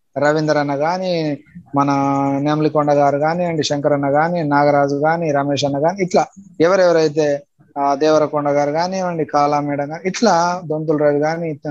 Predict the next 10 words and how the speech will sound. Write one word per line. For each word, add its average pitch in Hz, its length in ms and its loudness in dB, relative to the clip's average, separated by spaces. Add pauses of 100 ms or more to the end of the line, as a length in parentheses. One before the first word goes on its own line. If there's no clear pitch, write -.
(140)
తోట 160 160 2
శ్రీ, 156 280 -4
ఇట్లా 202 180 2
ఎవరెవరైతే 226 640 2
ఉంటారో 175 720 0 (420)
వారిని 190 720 0
మాత్రమే 180 680 -6
అందులోకి 151 420 -2
తీసుకోవడం 143 460 -2
జరుగుతుంది. 135 640 0